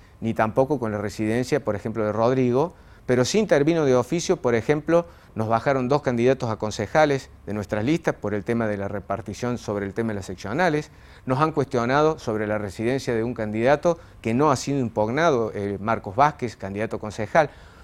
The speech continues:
Por lo tanto, con una lista sí se ha tenido la posibilidad de actuar de oficio, pero con las otras dos listas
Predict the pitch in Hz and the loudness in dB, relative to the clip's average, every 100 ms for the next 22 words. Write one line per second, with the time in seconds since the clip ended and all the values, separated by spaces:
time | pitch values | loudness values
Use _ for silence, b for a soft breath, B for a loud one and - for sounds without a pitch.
0 | B 135 135 131 143 123 113 113 147 196 | B 2 2 4 2 2 -2 -2 2 4
1 | 202 240 226 247 240 262 b b b - | 4 4 2 4 4 2 b b b -4
2 | 180 170 156 143 147 165 143 - 120 123 | 0 2 2 2 2 4 2 0 -6 -2
3 | 127 139 127 127 127 120 - 98 110 113 | 4 4 4 2 2 2 0 -4 -4 -2
4 | 110 117 120 175 208 202 202 208 214 196 | -4 -2 0 0 2 2 4 2 0 0
5 | 240 233 | 0 0